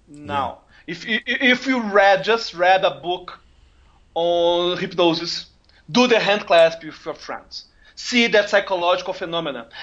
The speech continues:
Speaker 1: And one something, Adam, that I really find weird is that many psychologists,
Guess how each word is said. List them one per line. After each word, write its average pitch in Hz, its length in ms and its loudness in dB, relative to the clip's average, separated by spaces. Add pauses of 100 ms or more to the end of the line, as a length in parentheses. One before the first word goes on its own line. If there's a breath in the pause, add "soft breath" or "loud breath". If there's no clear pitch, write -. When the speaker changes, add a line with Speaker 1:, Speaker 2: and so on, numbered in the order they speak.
Speaker 1:
And 277 380 0
one 349 180 2
something, 330 420 -2 (120)
Adam, 254 360 0
that 202 160 0
I 226 40 0
really 202 280 -6
find 190 460 -2
weird 180 460 -4 (680 soft breath)
is 175 160 -8
that 214 320 2
many 208 920 -4
psychologists, 190 960 -2